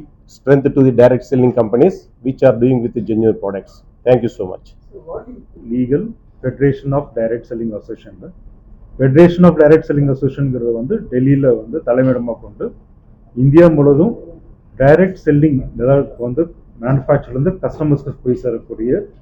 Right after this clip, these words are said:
Speaker 2: நேர்முக விற்பனைக்கான ஒரு ஃபெடரேஷன் இது. இந்த ஃபெடரேஷன்ல வந்து என்ன செய்யறோம் அப்படின்னு பாத்தீங்கன்னா,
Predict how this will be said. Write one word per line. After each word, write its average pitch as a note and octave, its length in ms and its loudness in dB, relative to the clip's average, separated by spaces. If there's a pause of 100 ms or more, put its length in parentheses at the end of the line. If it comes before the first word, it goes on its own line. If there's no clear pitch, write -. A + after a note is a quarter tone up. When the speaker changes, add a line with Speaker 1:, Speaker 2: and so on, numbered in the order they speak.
(320)
Speaker 2:
நேர்முக D3+ 560 4
விற்பனைக்கான C#3 640 -2 (400)
ஒரு B2 240 0 (300)
ஃபெடரேஷன் C3+ 540 -2
இது. A2+ 180 -10 (760)
இந்த C#3 220 2
ஃபெடரேஷன்ல F#3 680 2
வந்து D3 240 -2
என்ன C3+ 180 0
செய்யறோம் C#3 340 -2
அப்படின்னு B2 260 -4
பாத்தீங்கன்னா, A#2 400 -8